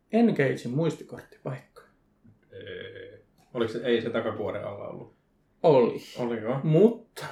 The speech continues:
Speaker 1: <laughs> se oli akun alla.
Speaker 2: Joo. Mu-, muisti-, sinne minne muistikortti menee. Niin
Speaker 1: Kyllä.
Speaker 2: Joo, joo.
Speaker 1: Mä mietin,
Speaker 2: Jaha.
Speaker 1: että onkohan ne niinku ollut jossain kohtaa suunnitella, että no niin,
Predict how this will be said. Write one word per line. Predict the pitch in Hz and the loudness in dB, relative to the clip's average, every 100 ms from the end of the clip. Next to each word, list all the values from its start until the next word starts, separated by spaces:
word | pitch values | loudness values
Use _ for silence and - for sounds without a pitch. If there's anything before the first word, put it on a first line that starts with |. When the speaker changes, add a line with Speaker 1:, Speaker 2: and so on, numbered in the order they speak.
| 190 | 0
Speaker 1:
<laughs> | 196 | 4
se | 175 | 8
oli | 147 135 | 8 6
akun | 202 226 - 110 113 | 4 2 2 0 0
alla. | 120 120 120 135 - _ _ _ _ _ _ _ - - 220 | -2 -2 -2 -6 -12 _ _ _ _ _ _ _ -18 -16 -2
Speaker 2:
Joo. | 180 117 98 104 170 202 - - 233 151 120 - 175 | 2 4 4 2 0 -2 -12 -16 -8 -4 -4 -4 4
Mu-, | 156 143 123 143 | 8 10 8 8
muisti-, | 147 - - - 120 | 8 8 4 2 0
sinne | 135 110 139 | 0 0 0
minne | 151 147 143 | -2 -2 0
muistikortti | 143 135 127 117 117 123 | 0 -2 -2 -2 -2 -2
menee. | 113 107 101 98 | -4 -6 -8 -10
Niin | - 226 214 | -4 2 10
Speaker 1:
Kyllä. | 208 165 135 | 10 10 8
Speaker 2:
Joo, | 139 202 185 | 10 10 12
joo. | - 160 - - - - - - - | 8 8 6 2 -14 -14 -18 -20 0
Speaker 1:
Mä | 190 | 4
mietin, | 233 277 262 | 6 6 10
Speaker 2:
Jaha. | 208 | 8
Speaker 1:
että | - | 10
onkohan | 233 302 254 | 8 8 8
ne | 202 | 8
niinku | 175 151 156 | 6 8 8
ollut | 156 147 | 10 8
jossain | 165 165 160 135 | 8 6 6 6
kohtaa | 131 120 - 120 120 | 6 4 4 2 2
suunnitella, | 160 147 135 131 120 | 4 6 4 2 -4
että | 165 | 6
no | 208 | 8
niin, | 190 135 | 8 6